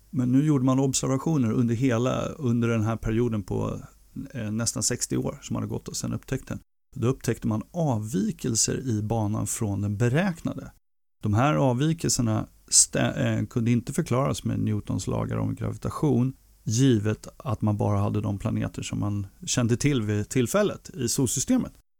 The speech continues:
Så vi hade vid det här tillfället då, så hade vi sju planeter. Om man sätter upp alla dem så har man observationen av Uranus bana.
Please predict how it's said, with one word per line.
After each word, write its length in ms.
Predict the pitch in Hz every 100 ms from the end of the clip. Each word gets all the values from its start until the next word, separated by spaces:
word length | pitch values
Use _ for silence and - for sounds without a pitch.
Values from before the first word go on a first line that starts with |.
| _ _ _ -
Så 140 | -
vi 60 | 120
hade 460 | 127 113 135 151
vid 260 | 127 139 123
det 60 |
här 260 | 120 147 139
tillfället 500 | - 143 135 135 131
då, 180 | 135 139
så 140 | -
hade 120 | 113
vi 60 | 104
sju 300 | - - 170
planeter. 680 | 170 151 151 156 - 170 214 - _ _ _
Om 120 | 123
man 100 | 117
sätter 260 | 113 120 -
upp 180 | 139 -
alla 160 | 117
dem 220 | 113 120 117
så 100 | 120
har 120 | 131
man 180 | 131 139
observationen 840 | 127 117 120 113 - 139 127 107
av 180 | 104 101
Uranus 460 | 113 143 156 151
bana. 420 | 147 147 147 156